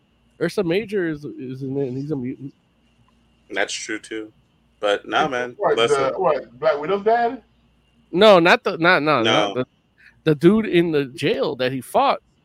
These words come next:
Speaker 1: that he beat up, was Ursa Major, and he's a mutant.
Speaker 2: Yeah.
Speaker 1: Like, they literally said, like, he turns into a bear.
Speaker 3: Well, he
Speaker 1: That's
Speaker 3: got
Speaker 1: his
Speaker 3: his
Speaker 1: power.
Speaker 3: ass kicked, though.
Speaker 1: Right, 'cause they didn't let him turn. He didn't get to turn. He can't, he can't use his powers. He's got a collar on him.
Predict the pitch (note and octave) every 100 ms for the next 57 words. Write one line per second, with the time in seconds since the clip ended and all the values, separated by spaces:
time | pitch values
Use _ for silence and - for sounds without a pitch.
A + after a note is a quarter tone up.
0 | _ - C#3 C#3+ C#3+ E3 A3+ A3 _ D3+
1 | C3 C#3+ - B2 C#3 A3 D#3+ - _ _
2 | _ _ _ _ _ - B2+ E3 D#3+ C3+
3 | C#3+ B2+ B2+ C3 A#2 C#3+ D#3 F3+ E3+ D3
4 | G3 F3 C3 G#2+ B2+ C3 - C#3+ C3+ C#3
5 | C#3+ B2 B2+ C#3+ C3+ C3+ _ - F#3+ G3+
6 | G3+ - A3 C4+ C4+ E3 B2+ A2 F2+ E2
7 | _ _ _ _ - F3 D#4 A3 - G#3+
8 | E3+ A3 A#3+ G#3 A3+ A3 - G#3+ A3+ F#3+
9 | G3 G#3+ G3 G#3 G3 - G#3 C4+ A#3 F3+
10 | G#3 G3+ D#3+ F#3 - G#3 E3 G#3+ G3+ E3+
11 | - C4+ A3+ D3 D#3 - E3+ E3 D3 F#3+
12 | B3 E3+ C3+ G#2+ -